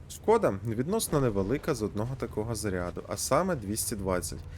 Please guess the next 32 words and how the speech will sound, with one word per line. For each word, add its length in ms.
Але 200
за 140
рахунок 420
кількості 540
снарядів 560
виходить 500
непогана 480
цифра 440
в 100
дві 120
тисячі 460
ймовірного 580
дамага. 340
За 100
рахунок 360
великої 380
кількості 500
хітпоінтів 680
можна 420
грати 340
доволі 480
агресивно, 720
що 140
дозволить 560
відчути 440
весь 380
кайф 320
цього 300
режиму. 420
З 40
слабких 400
сторін 440